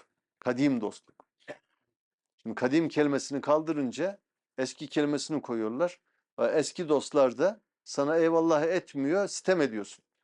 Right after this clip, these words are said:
E, eskimez dost olacak. Dostluğumuz eskimez olacak. Peki, ne lazım ona da?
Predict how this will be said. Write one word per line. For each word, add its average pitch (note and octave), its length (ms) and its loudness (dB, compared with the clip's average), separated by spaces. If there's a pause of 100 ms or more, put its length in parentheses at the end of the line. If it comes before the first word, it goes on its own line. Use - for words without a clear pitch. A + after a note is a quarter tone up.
(1500)
E, C3 120 -20 (420)
eskimez F3 580 2
dost B2+ 260 -2
olacak. - 460 -12 (280)
Dostluğumuz C3+ 560 -4
eskimez A2 440 -4
olacak. - 420 -20 (760)
Peki, C#3+ 400 -2 (840)
ne C3+ 160 2
lazım C3+ 300 2
ona A2+ 200 -6
da? D3 200 -12